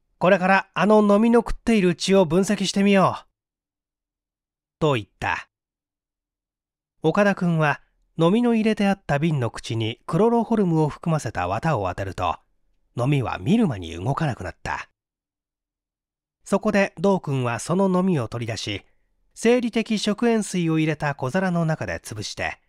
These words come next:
中の血をその食塩水に溶かした。飲みの食っている血が人間の血か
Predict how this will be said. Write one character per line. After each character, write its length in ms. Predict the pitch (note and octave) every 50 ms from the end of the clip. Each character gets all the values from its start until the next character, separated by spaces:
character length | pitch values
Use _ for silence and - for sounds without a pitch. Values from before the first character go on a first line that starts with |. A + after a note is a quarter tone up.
| _ _ _ _ _ _ _ _ -
中 300 | B2 C3+ D3 - D3 B2+
の 160 | A#2 A2+ A2
血 240 | - - - A#2+ A#2
を 140 | A2 A#2 A2+
そ 160 | - - C3
の 140 | E3+ F3 D3
食 340 | - - D3 - - G#3 G#3
塩 120 | G3 D#3
水 200 | - - A#2 F#2+
に 160 | F#2 F2+ E2+
溶 120 | - - -
か 100 | - -
し 100 | - -
た。 280 | - E2 - - - _ _ _ _ _ _ _ _ _ _ _ _ _ _ _ _ _ _ _ _ _ _ _ _ _ _ _ _ _ _ _ -
飲 180 | D3 D3+ E3 F#3+
み 120 | G#3+ A3
の 120 | A3 A3 G#3+
食 140 | - -
っ 20 | -
て 280 | - _ - G3+ F#3+
い 80 | F3+ E3+
る 120 | E3+ E3+
血 120 | D#3+ - D#3+
が 280 | E3 E3 D#3+ - - _ _ _ _ _ _ -
人 320 | A2+ B2 C3 C#3+ D3+ D3+ D3+
間 260 | D3+ D3 D3 D3 C#3+
の 120 | C#3+ C#3+ -
血 160 | - - -
か 300 | - C3 C3 C3+ -